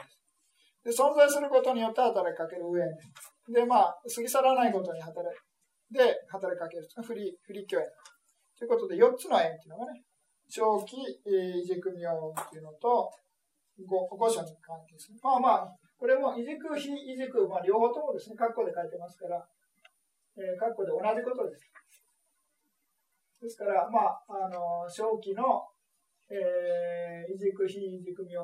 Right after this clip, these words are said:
が縁となって、元二微絶心の五所に働きかける場合には、この五小縁、不相応縁、右縁、不利教縁ということで、四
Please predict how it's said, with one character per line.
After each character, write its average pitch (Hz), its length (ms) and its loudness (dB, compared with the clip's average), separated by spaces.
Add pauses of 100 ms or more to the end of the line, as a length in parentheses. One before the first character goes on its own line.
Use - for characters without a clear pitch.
(140)
が 202 360 -2
縁 196 200 -10
と 180 120 -12
な 165 120 -12
っ 160 40 -18 (160)
て、 302 80 -6 (320)
元 214 220 -4
二 185 240 -6
微 175 180 -12
絶 175 160 -12
心 202 300 -12
の 240 340 4 (320)
五 233 140 10
所 208 180 2
に - 280 -6 (180)
働 180 380 -6
き - 80 -20
か 180 140 -8
け 185 100 -10
る 170 440 -10
場 180 240 -2
合 170 80 -4
に 196 160 -10
は、 330 320 6 (1120)
こ 202 160 -4
の 196 240 0 (140)
五 190 120 4
小 208 340 4
縁、 185 80 4 (220)
不 - 80 -18
相 202 160 0
応 180 240 2
縁、 165 60 -4 (220)
右 180 200 -4
縁、 170 240 -4
不 180 60 -10
利 185 140 -10
教 175 100 -10
縁 160 200 -8
と - 80 -20
い - 20 -20
う - 20 -20
こ 202 180 -10
と - 20 -8
で、 226 180 -2
四 170 120 -2